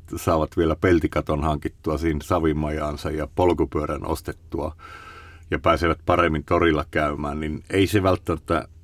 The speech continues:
medialle ole semmoinen uutinen valitettavasti, mutta näitä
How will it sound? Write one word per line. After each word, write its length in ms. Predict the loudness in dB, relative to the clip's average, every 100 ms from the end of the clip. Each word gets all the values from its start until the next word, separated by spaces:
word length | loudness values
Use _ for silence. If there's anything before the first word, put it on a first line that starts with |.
| -20 -20 -6
medialle 580 | 2 4 4 2 2 0
ole 140 | -2
semmoinen 480 | -2 -4 -2 -2 0
uutinen 520 | 2 0 -2 -8 -10 -16 -20 -20 -20 -10 -2
valitettavasti, 920 | 0 -2 -6 -12 -8 -6 -6 -10 -10
mutta 360 | -10 -6 -6 -6 -12 -18 -18 -18 -4
näitä 380 | 2 2 4 2